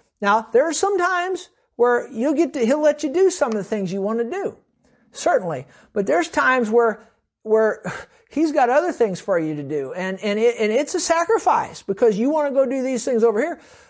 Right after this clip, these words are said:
But I tell you what, if you'll take up the cross, deny yourself of doing that and go do what he wants you to do, oh, you'll fi-, I, I tell you what, you'll find, you'll, you'll fi-, you'll be so glad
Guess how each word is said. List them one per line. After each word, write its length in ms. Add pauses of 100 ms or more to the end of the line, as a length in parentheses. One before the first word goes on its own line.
(140)
But 120
I 60
tell 160
you 60
what, 140
if 180
you'll 160
take 240
up 120
the 80
cross, 420
deny 360
yourself 720 (280)
of 140
doing 240
that 300
and 180
go 160
do 180
what 160
he 120
wants 320
you 80
to 80
do, 360 (480)
oh, 200
you'll 220
fi-, 300
I, 340
I 40
tell 160
you 40
what, 140 (120)
you'll 200
find, 560 (540)
you'll, 200 (380)
you'll 180
fi-, 460 (160)
you'll 160
be 120
so 200
glad 280